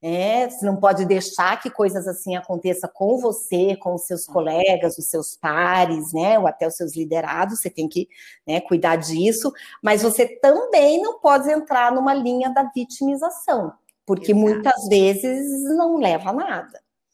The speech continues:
Speaker 2: E, inclusive, o líder perceber que, às vezes, tem pessoas na equipe que entram nessa questão da vitimização e começam a culpar outras sem necessariamente isso estar acontecendo, né?
Speaker 1: Sim, também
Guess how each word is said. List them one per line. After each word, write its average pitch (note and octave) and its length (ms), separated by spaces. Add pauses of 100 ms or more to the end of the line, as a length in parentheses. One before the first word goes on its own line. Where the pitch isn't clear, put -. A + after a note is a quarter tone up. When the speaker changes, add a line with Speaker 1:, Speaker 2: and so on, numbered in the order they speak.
(120)
Speaker 2:
E, A3+ 160
inclusive, C4 640
o E4 60
líder D4 580
perceber F3 720
que, - 120
às G#3+ 140
vezes, G3 260
tem F#3+ 160
pessoas G#3+ 720
na A#3+ 140
equipe F#3+ 560
que F#3+ 280
entram E4 280
nessa A#3+ 260
questão F3 300
da F3 80
vitimização F3 680
e A#3+ 80
começam A3 400
a A3 40
culpar G3+ 760
outras B3+ 420
sem A3+ 220
necessariamente A3+ 840
isso A3 140
estar C4 240
acontecendo, C4+ 720
né? D3 200 (320)
Speaker 1:
Sim, E3 680
também - 320